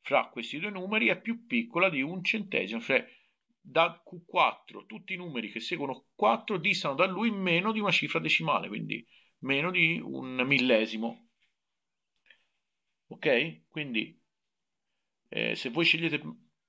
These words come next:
eh, il vostro epsilon più, uguale a un millesimo, ebbene, da qui in poi ogni due numeri distano meno di un millesimo. Quindi Q con N di Cauchy, Q con N tende a pi greco,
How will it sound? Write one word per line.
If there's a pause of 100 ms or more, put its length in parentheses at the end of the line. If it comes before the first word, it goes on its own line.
(300)
eh,
il
vostro
epsilon
più, (140)
uguale
a
un
millesimo, (360)
ebbene,
da
qui
in
poi (520)
ogni
due
numeri
distano
meno
di
un
millesimo. (120)
Quindi
Q
con
N
di
Cauchy, (300)
Q
con
N
tende
a
pi
greco,